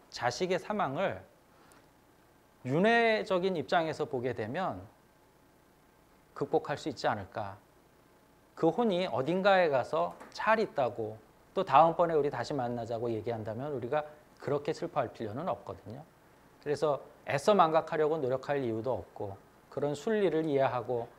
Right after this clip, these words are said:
이해가 되지 않는다 하더라도 그런 관점에서 한번 생각해 본다면 자녀의 사망이라는 가장 인간이 겪을 슬픔 중에 가장 큰 슬픔을 그렇게 이겨낼 수 있지 않을까.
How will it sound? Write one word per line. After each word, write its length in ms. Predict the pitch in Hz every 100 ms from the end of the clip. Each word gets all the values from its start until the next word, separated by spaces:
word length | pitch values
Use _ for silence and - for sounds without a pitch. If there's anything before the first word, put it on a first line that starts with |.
| - -
이해가 320 | 170 196 220
되지 220 | 196 196
않는다 360 | 202 190 190 175
하더라도 360 | 165 160 156 175
그런 240 | 151 165
관점에서 500 | 135 120 151 131 123
한번 200 | 123 131
생각해 420 | - 175 143 139
본다면 580 | 123 101 101 123 151 110 - - - - -
자녀의 440 | - 127 135 147 143
사망이라는 680 | 165 160 135 131 131 135 -
가장 420 | - 165 170 - - - - 143
인간이 400 | 147 156 156 127
겪을 540 | 120 - 151 143 135 - - - - _ _ - _ - - _ - _
슬픔 380 | - 247 233 196
중에 180 | 143 139
가장 260 | - 123 131
큰 220 | - 196
슬픔을 520 | 175 - 123 139 123
그렇게 440 | 117 120 151 135 -
이겨낼 440 | 127 147 131 110
수 120 | -
있지 200 | 123 -
않을까. 520 | 117 90 - 95 95